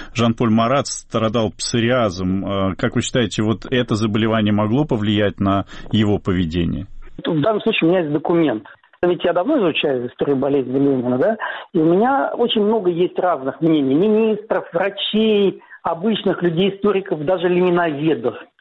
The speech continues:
Speaker 2: которые путают и продолжают путать и себя, и население, и социологов, а, значит, и политиков. Я сделал что? Я исключил все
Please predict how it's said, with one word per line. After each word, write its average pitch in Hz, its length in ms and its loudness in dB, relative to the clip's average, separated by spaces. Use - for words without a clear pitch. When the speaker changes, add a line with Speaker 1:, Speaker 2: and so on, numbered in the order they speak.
Speaker 2:
которые 175 640 2
путают 220 480 0
и 160 60 0
продолжают 165 800 0
путать 180 400 0
и 175 280 2
себя, 220 360 2
и 190 80 0
население, 165 1200 2
и 156 60 -6
социологов, 180 760 0
а, 147 300 0
значит, 143 440 -2
и 151 460 4
политиков. 165 680 0
Я 220 400 2
сделал 202 300 0
что? 135 440 -2
Я 226 440 2
исключил 202 800 0
все 240 500 0